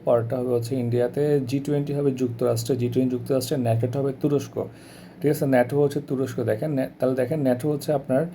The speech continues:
আপনার সাতাশেরটা হবে হচ্ছে আপনার আলবেনিয়াতে এবং আপনার পঁয়ত্রিশ, মানে হচ্ছে আগামী বছরেরটা হবে হচ্ছে আপনার ছাব্বিশেরটা হবে হচ্ছে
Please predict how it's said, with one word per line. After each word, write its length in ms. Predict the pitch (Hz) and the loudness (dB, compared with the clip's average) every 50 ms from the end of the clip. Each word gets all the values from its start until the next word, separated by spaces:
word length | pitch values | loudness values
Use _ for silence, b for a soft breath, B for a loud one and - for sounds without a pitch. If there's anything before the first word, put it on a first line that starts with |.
| B B B B B B | B B B B B B
আপনার 300 | - 120 117 - 135 131 | -2 -2 0 2 2 2
সাতাশেরটা 680 | 127 - - - 117 - 151 143 - 156 143 - 165 156 | 2 2 2 2 4 4 2 0 0 -2 0 2 2 2
হবে 240 | 151 156 143 143 | 2 2 0 0
হচ্ছে 320 | 143 151 151 139 - - 151 | -2 -2 -4 -4 -2 0 2
আপনার 580 | 147 143 143 - 143 143 139 143 143 139 139 - - | 2 0 0 -2 0 2 2 2 2 0 -2 2 4
আলবেনিয়াতে 680 | 135 127 127 123 127 131 123 120 110 107 104 - 160 | 4 4 4 2 0 -2 0 0 0 -2 -2 -2 -4
এবং 480 | 170 175 - 123 117 123 123 123 123 120 117 B B B B B B B B | -4 0 0 0 0 0 -2 -2 -4 -6 -8 B B B B B B B B
আপনার 480 | - 117 117 - 135 131 127 127 123 120 117 117 - - | -2 -2 -2 0 0 2 4 4 2 2 -2 -6 -4 2
পঁয়ত্রিশ, 540 | - 139 135 135 135 - 143 143 143 143 - - | 4 6 6 4 2 -2 -6 -6 -6 -6 -6 -6
মানে 140 | 139 127 127 | -4 -2 -2
হচ্ছে 360 | 127 120 120 - 143 139 143 | -2 -4 -4 -4 -4 -4 -4
আগামী 360 | - - 139 123 135 139 139 139 | -2 -2 -2 0 2 0 0 0
বছরেরটা 400 | 139 143 - - 147 135 135 147 | -2 -2 -2 -2 -2 -2 -2 -4
হবে 200 | 143 139 135 135 | -2 0 0 0
হচ্ছে 340 | 139 135 135 131 - - 143 | 0 0 -2 -4 -4 -2 -2
আপনার 360 | 135 131 - - 135 131 131 131 131 - - | -2 -2 0 0 0 2 0 0 -4 -8 0
ছাব্বিশেরটা 640 | - 135 120 120 - 127 120 135 123 - 139 135 | 2 2 2 2 -2 -4 -4 -4 -4 -4 -4 -2
হবে 200 | 131 131 123 127 | -2 -2 -2 -2
হচ্ছে 220 | 127 120 117 139 | -4 -2 -4 -6